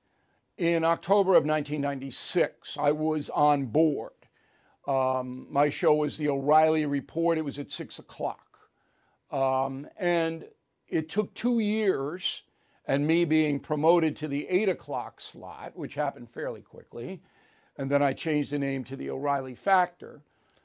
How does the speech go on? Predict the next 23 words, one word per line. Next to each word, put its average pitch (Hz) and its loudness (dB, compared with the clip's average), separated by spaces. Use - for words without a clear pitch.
for 175 6
the 156 2
network 147 2
to 147 -6
take 135 -6
off. 247 4
And 202 -4
it - -2
was, 196 -2
I 233 12
always 214 8
knew 190 6
it 151 2
would, 143 -2
because 151 0
all 220 6
the 214 8
other 180 6
television 156 0
media 160 2
skewed 165 0
left. 143 -6
Not 175 2